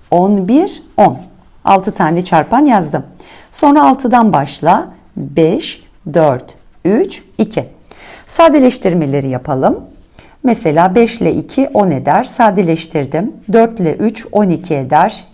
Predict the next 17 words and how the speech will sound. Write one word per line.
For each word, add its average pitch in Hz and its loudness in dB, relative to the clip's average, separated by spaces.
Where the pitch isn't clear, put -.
Gitti. 147 -6
Ee, 175 0
altı 233 2
ile 254 4
on 311 6
beşi 185 -2
sadeleştirelim. 143 -4
Üç 220 -6
ile 151 0
mesela 135 -2
iki 214 -8
kere 147 -4
var. 156 -2
E, 151 -4
beş 214 0
kere 123 -6
var. 202 -2